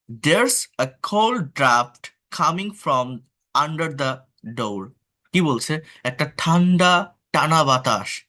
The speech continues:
দরজার নিচ দিয়ে আসছে। "He plays drafts", মানে সে একটা চাল দেয়, ড্রাফটস, দাবা জাতীয় খেলা, একটা ইসের নাম মেনশন করছে। তাহলে এটা হচ্ছে ড্রাফটস, not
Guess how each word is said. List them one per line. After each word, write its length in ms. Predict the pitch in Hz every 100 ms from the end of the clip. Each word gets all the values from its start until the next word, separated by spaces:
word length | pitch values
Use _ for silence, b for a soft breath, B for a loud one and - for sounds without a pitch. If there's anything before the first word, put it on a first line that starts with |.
| _ -
দরজার 440 | 123 127 127 123
নিচ 300 | 117 127 131
দিয়ে 200 | 120 123 - -
আসছে। 540 | 107 - - 101 87 - _ b b b b b b b _ _ _ _ _ _ _ _ _ _ - -
"He 60 | 143 -
plays 460 | 180 226 233 - - _ 110
drafts", 580 | 139 120 110 - - - -
মানে 180 | 117 113 _ _
সে 120 | -
একটা 160 | 165 139
চাল 400 | 135 147 147 117
দেয়, 180 | - - _ _ b b b _ -
ড্রাফটস, 440 | 123 107 - -
দাবা 260 | 117 127 117
জাতীয় 280 | 120 120 104
খেলা, 280 | - 104 98
একটা 280 | 117 - - B B B B _ _ 180 - -
ইসের 240 | - - 101
নাম 240 | 101 104
মেনশন 300 | 107 117 -
করছে। 140 | 139 -
তাহলে 200 | 127 139
এটা 120 | 180
হচ্ছে 240 | 180 262 262 _ _ 104
ড্রাফটস, 760 | - 110 110 - - - - _ _ -
not 180 | 131